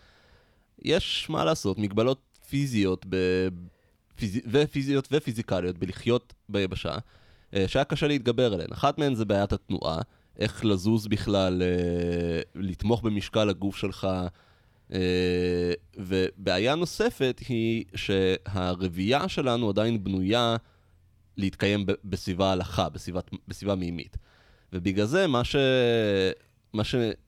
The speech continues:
אה, משותף לדו-חיים המודרניים ולדו-חיים שהיו פעם,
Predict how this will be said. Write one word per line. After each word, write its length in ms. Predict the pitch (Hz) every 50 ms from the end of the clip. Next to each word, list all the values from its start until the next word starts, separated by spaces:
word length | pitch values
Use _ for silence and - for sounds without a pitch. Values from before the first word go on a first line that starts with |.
| _ _
אה, 460 | - 98 95 92 90 90 90 87 87 87 - - _ _ _
משותף 540 | - 90 98 95 - - 101 - - 123 120 -
לדו-חיים 460 | 110 98 98 117 - - 120 117 113
המודרניים 600 | 113 101 98 92 95 101 104 101 92 92 90 87
ולדו-חיים 500 | 87 90 87 95 95 - 101 98 95 95
שהיו 300 | - 87 80 85 85 -
פעם, 300 | - 101 113 139 160 180